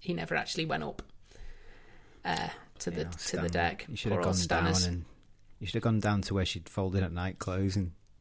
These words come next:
Speaker 2: <laughs> put them on. <laughs>
Speaker 1: Oh, I can finally be myself. Uh, so out on deck, it was just as calm as before,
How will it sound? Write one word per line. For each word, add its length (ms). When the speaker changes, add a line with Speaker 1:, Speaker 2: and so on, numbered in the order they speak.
Speaker 2:
<laughs> 380
put 180
them 140
on. 280
<laughs> 120
Speaker 1:
Oh, 200
I 40
can 160
finally 360
be 140
myself. 640
Uh, 220
so 180
out 200
on 120
deck, 340
it 120
was 120
just 340
as 100
calm 380
as 100
before, 420